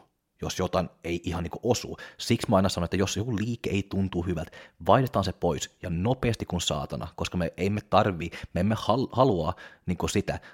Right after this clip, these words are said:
laittaa sinne aikaa neljä sarjaa ja se on vittu yksi sarja, joka osuu.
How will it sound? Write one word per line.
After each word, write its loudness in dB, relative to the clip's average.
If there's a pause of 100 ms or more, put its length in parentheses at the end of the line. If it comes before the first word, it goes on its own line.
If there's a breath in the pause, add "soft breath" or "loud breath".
laittaa 2
sinne 2
aikaa 2 (140)
neljä 2
sarjaa -2 (140)
ja -4
se -2
on -4 (120)
vittu -8
yksi -4
sarja, -4
joka -10
osuu. -16